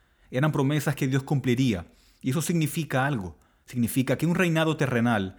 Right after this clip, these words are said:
del hijo de David es el resultado designado de la historia humana. La historia humana tiene como meta el cumplimiento de esta promesa que Dios hizo a David. Dios escogió a David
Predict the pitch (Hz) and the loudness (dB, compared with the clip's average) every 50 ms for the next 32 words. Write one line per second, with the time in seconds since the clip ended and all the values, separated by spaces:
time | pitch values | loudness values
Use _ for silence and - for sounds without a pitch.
0 | - - - _ - - 110 101 - - 127 131 147 156 147 143 139 143 131 120 | -20 -20 -20 _ -12 -8 -6 -6 -2 -2 -2 0 2 2 2 2 2 2 2 2
1 | 117 107 101 - - - 127 127 - 151 156 135 - - 123 120 - 156 156 160 | 2 0 0 -4 -10 -8 -6 -4 -2 -2 -2 -2 -2 -2 -4 -2 0 2 2 4
2 | 165 156 151 - - - - - - 139 165 160 - - 151 156 156 170 175 175 | 2 0 0 -4 -12 -20 -20 -16 -6 -2 -2 0 0 0 0 2 2 2 4 4
3 | 151 117 - - - _ - 117 113 110 98 - - 123 107 104 101 95 87 78 | 2 2 -2 -4 -18 _ -4 -2 -2 -2 -2 -2 -2 0 0 0 0 -2 -2 -4
4 | 78 78 78 82 _ _ _ _ _ _ _ _ _ - 98 90 - - 139 123 | -6 -8 -10 -14 _ _ _ _ _ _ _ _ _ -14 -14 -14 -8 -2 0 2
5 | 127 143 147 135 135 127 131 131 127 - - 127 127 123 - 135 120 120 113 131 | 2 2 2 2 2 2 2 0 -2 -2 -2 -2 -2 -2 -2 -2 0 0 2 2
6 | 123 117 - 92 90 - - - - - _ - 123 - 156 147 131 131 143 143 | 0 0 -2 -6 -10 -10 -16 -20 -20 -20 _ -14 -8 -2 0 0 2 2 2 2
7 | 151 175 190 190 190 196 180 175 156 - 185 156 156 139 135 147 156 151 - 147 | 4 4 4 4 4 4 4 4 4 2 0 0 2 0 0 2 0 0 -2 -2
8 | - 135 123 123 127 120 - - 131 135 135 131 - - 104 101 - 92 95 90 | -2 0 0 2 2 0 -2 0 2 2 2 2 0 -6 -8 -6 -6 -6 -6 -6
9 | 82 80 76 73 - - _ _ _ _ _ - 151 185 220 220 - - 185 170 | -6 -8 -10 -12 -14 -20 _ _ _ _ _ -2 2 2 2 2 0 -2 -4 0
10 | - 165 135 160 165 160 156 143 151 151 147 131 135 | 2 2 2 4 4 4 4 4 6 4 4 4 0